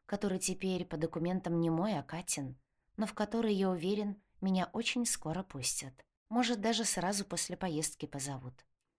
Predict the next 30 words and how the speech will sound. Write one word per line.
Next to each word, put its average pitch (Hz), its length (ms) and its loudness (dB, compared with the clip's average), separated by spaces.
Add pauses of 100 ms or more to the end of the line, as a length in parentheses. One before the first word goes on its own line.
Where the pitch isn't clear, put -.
У 196 80 4
нас 202 200 4
с - 80 0
Катей 190 320 -2
все - 180 -2
просто 175 340 -4
прекрасно. 160 680 -4 (320)
Не 190 140 4
зря 185 320 2
я 156 60 2
затеял 156 480 0
эту 147 160 -4
поездку. 151 680 -6 (300)
Как 214 220 -6
чувствовал, 135 680 -2 (300)
если 190 320 2
мы 196 180 4
окажемся 185 540 0
вместе, 165 580 -2 (320)
если 202 400 2
нам 196 240 2
придется 180 600 0
вести 185 340 0
себя, 147 280 0
как 170 200 -8
ни 185 120 2
в - 80 -4
чем 160 260 2
не 151 80 2
бывало, 151 520 -4